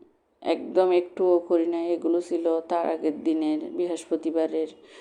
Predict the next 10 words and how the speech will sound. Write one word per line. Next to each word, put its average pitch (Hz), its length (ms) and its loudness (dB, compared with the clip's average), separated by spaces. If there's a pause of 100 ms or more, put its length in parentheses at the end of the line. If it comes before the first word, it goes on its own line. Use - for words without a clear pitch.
(220)
সকালের 160 480 0
ভিডিও 156 340 2
শ্যুট 156 320 -2
আর 160 120 2 (140)
বিকালের, 151 520 -2 (300)
একদম 160 340 0
ভিডিও 165 280 4
করা 170 240 0
হচ্ছে 170 340 -4
না, 160 60 -4